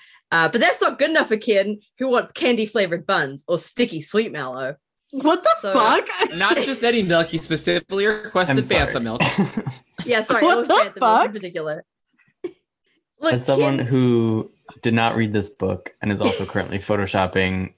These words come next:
Speaker 4: something and, like, half listening to what's happening, what are the words that were just said?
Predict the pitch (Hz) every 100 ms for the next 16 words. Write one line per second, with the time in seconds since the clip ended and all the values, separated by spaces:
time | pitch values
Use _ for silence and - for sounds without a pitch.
0 | _ - 101 92 95 92 90 _ - 113
1 | 107 101 101 95 101 98 104 101 95 58
2 | 107 101 - - 52 - - - - -
3 | - 107 107 117 151 165 170 175 180 170
4 | 185 180 185 185 - - 208